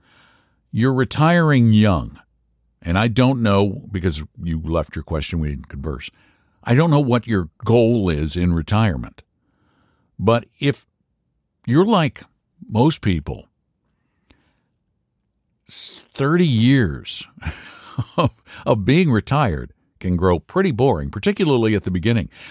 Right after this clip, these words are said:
A lot of people really love the idea of retiring from a job that is tedious and wears them out to doing something that's fun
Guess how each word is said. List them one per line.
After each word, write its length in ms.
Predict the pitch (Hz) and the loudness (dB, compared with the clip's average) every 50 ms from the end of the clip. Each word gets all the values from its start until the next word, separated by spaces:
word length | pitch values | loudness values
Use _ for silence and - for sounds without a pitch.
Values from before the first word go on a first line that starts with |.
| - - | -10 -4
A 100 | - 135 | -2 0
lot 280 | 131 135 165 202 226 | 0 2 2 2 0
of 80 | 233 - | 0 0
people 320 | 165 123 - 123 113 107 | -2 -2 -2 -2 -4 -4
really 400 | 95 98 110 120 135 135 151 160 | -2 0 0 0 2 2 2 0
love 400 | 170 135 113 104 98 104 101 104 | 2 2 2 2 2 2 2 0
the 160 | 95 110 101 | 0 0 0
idea 400 | 92 92 92 92 90 95 90 90 | 2 0 0 0 0 0 0 0
of 320 | 101 110 104 107 101 90 92 | 0 0 0 -2 -2 -2 -2
retiring 640 | 95 104 95 - - 139 151 175 185 175 156 123 107 | -2 -4 -4 -2 -2 -2 0 0 2 2 0 0 -2
from 180 | - 123 117 | -2 -2 -2
a 60 | 113 | -2
job 400 | 98 - 120 117 110 110 104 98 | 0 0 0 0 2 2 0 0
that 140 | 90 98 95 | 0 0 0
is 220 | 95 87 - - - - | 0 -2 -4 -6 -12 -14
tedious 580 | - - 156 151 143 120 101 90 80 73 - | -8 -4 -2 -2 0 0 0 -2 -2 -4 -4
and 180 | 85 85 87 87 | -4 -4 -2 -2
wears 380 | 95 113 123 123 120 113 87 92 | 0 0 2 2 2 0 0 -2
them 140 | 104 95 | -2 0
out 300 | 98 110 104 82 78 - _ _ _ _ - - - - _ _ _ _ _ _ _ _ _ - 240 165 160 - _ _ _ - | 0 0 0 -2 -4 -6 _ _ _ _ -20 -20 -20 -20 _ _ _ _ _ _ _ _ _ -18 -16 -16 -16 -16 _ _ _ -12
to 140 | - 165 160 | -8 -8 -8
doing 420 | 127 117 139 170 180 185 180 170 | -2 0 2 2 4 4 2 2
something 720 | 147 - 160 151 139 - - 147 139 139 135 135 131 - _ _ _ _ - | 2 2 0 0 0 0 0 0 0 0 0 -2 -4 -6 _ _ _ _ -2
that's 420 | 147 147 143 - - - - - - _ _ _ _ _ _ _ _ _ _ _ | -2 -2 -2 -4 -8 -12 -12 -14 -18 _ _ _ _ _ _ _ _ _ _ _
fun 500 | - - 139 131 139 175 202 208 202 | -2 0 2 2 4 2 2 0 -2